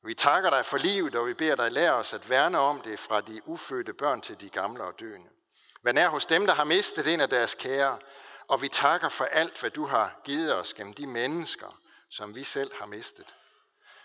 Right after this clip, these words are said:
Vi beder også om, at du vil være nær hos alle, som er ensomme, vær med de syge, de, som er i fængsel, de, som ikke har noget sted at være, lær os at kende vort ansvar for dem, der lider nød. Alle disse bønner overgiver vi til dig, Herre, og så takker vi dig, fordi vi ved,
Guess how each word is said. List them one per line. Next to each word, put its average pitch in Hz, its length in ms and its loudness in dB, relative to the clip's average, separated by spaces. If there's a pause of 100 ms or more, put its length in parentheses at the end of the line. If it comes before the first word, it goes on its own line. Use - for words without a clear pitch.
Vi 127 60 -14
beder 202 180 4
også 196 200 4
om, 190 100 4
at 156 140 4
du 175 100 4
vil 156 120 4
være 139 140 4
nær 151 180 4
hos 120 220 0
alle, 143 260 4
som 117 240 -4
er 107 40 0
ensomme, 135 640 -2 (140)
vær 110 60 -10
med 113 140 -2
de 127 120 -8
syge, 165 340 -2
de, 151 160 -8
som 120 200 -2
er 107 60 -4
i 101 60 -4
fængsel, 156 560 -2 (480)
de, 180 120 0
som 170 180 6
ikke 190 140 2
har 143 100 6
noget 147 200 2
sted 151 260 2
at 120 120 -2
være, 143 320 4
lær 139 180 4
os 117 200 0
at 107 160 -10
kende 175 280 -2
vort 123 240 0
ansvar 151 500 -2
for 113 180 -10
dem, 113 400 -10
der 98 80 -10
lider 90 240 -12
nød. 87 240 -16 (680)
Alle 123 240 -2
disse 127 320 -8
bønner 131 300 -2
overgiver 117 520 0
vi 98 60 -12
til - 200 -14
dig, 151 260 2
Herre, 139 140 -2
og 107 120 -4
så - 120 -10
takker 120 360 -2
vi 101 60 -8
dig, 92 160 -8
fordi 104 200 -18
vi 101 260 -18
ved, 156 160 -4